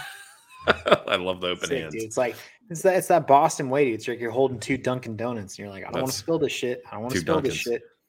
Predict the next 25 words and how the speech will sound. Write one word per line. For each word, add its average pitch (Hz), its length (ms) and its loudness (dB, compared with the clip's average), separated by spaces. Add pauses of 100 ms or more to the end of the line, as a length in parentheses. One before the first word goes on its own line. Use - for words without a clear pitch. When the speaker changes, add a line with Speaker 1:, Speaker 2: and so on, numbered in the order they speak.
(160)
Speaker 1:
It's 120 140 0
not 117 120 8
even, 120 120 4
they 104 100 2
drop 113 240 4
the 101 80 -4
donuts. 98 380 -2
It's 80 100 -12
just 85 160 -10
Dunkin's 87 400 -4
now. - 200 -10 (1080)
Speaker 2:
It's 117 140 -4
just 113 160 -8
Dunkin'? 139 360 2 (460)
Speaker 1:
It's - 80 -16
just - 160 -8
Dunkin'. 85 340 -4 (120)
They 76 80 -8
drop 78 240 -4
the - 80 -16
do-, 76 300 -6
the 85 80 -8
donuts. 76 440 -10 (400)
Speaker 2:
That's - 240 2
sad. 101 460 -6